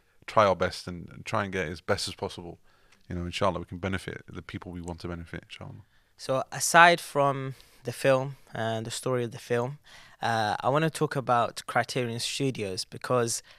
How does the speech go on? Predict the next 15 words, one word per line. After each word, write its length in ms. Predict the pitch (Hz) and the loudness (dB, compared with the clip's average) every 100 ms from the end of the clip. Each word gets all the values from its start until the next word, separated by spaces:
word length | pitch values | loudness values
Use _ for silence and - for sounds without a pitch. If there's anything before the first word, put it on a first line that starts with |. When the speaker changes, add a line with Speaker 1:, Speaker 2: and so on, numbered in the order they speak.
| - | -12
Speaker 2:
Criterion 420 | - 123 175 170 | -6 -2 0 0
Studios 680 | 156 - 156 139 120 120 123 - - | 0 0 0 0 0 -2 -4 -6 -2
has 200 | 120 117 | -2 0
done 240 | - 127 131 | 2 2 2
something 600 | - 113 113 107 113 - _ _ - | -4 -4 -4 -6 -6 -12 _ _ -12
which 220 | 123 - | -8 -6
is 140 | 110 | -6
quite 480 | - - 131 113 - _ _ - _ | -8 6 6 6 0 _ _ -20 _
unique 480 | 120 120 131 131 - | -6 -2 0 -2 -6
in 160 | 120 | -6
the 60 | 107 | -6
Muslim 340 | 117 - 113 | -4 -4 -4
space, 520 | - - 104 98 - - | -6 -4 -6 -6 -8 -8
which 180 | 117 - | -6 -4
is 220 | 113 | -4